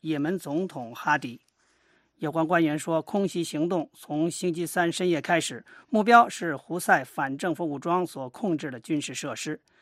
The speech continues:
过去几个星期以来，胡塞反政府武装一直在也门的南部进行推进。另外，约旦、埃及和苏丹都证实他们的军队参与了行动。与此同时，巴基斯坦外交部表示，正在考虑沙特阿拉伯提出的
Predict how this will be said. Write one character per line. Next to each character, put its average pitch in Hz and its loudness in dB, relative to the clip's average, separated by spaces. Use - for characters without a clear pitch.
过 196 4
去 185 0
几 151 -4
个 147 -4
星 170 0
期 160 -2
以 143 -2
来， 139 -2
胡 175 -6
塞 175 2
反 143 -2
政 175 -2
府 175 -6
武 143 -2
装 185 2
一 196 -4
直 160 -2
在 151 0
也 151 0
门 147 0
的 170 0
南 160 6
部 240 0
进 156 -2
行 131 -8
推 165 -2
进。 175 0
另 208 4
外， 196 10
约 240 6
旦、 208 8
埃 220 6
及 175 -2
和 165 -2
苏 208 0
丹 196 8
都 185 0
证 165 2
实 151 -4
他 160 -2
们 165 0
的 156 -2
军 190 -4
队 180 -2
参 233 0
与 165 -2
了 113 -8
行 139 -8
动。 185 -2
与 175 -6
此 196 0
同 151 0
时， 156 -6
巴 180 8
基 175 -2
斯 190 -8
坦 139 -4
外 156 -2
交 151 -4
部 156 -6
表 131 -4
示， 175 -6
正 151 -8
在 139 -8
考 131 -4
虑 185 -4
沙 156 0
特 160 -6
阿 147 -2
拉 160 2
伯 151 -8
提 156 -8
出 165 -8
的 143 -6